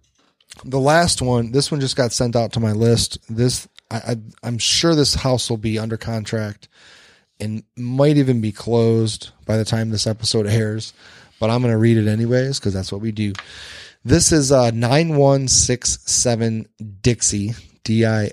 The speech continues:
X I E, in Redford. This is a nice brick bungalow. Um,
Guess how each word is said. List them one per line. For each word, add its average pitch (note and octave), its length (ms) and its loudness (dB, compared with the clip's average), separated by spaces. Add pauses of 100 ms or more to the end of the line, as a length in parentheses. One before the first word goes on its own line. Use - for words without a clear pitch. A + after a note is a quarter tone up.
X - 340 -6
I G2+ 260 -6
E, G#2+ 380 -4 (460)
in G#2+ 300 -4
Redford. A#2 540 0 (640)
This C3 160 2
is C#3+ 140 0
a A#2 60 4
nice A#2+ 340 0
brick - 320 -4
bungalow. A#2 640 0 (320)
Um, G2 520 -6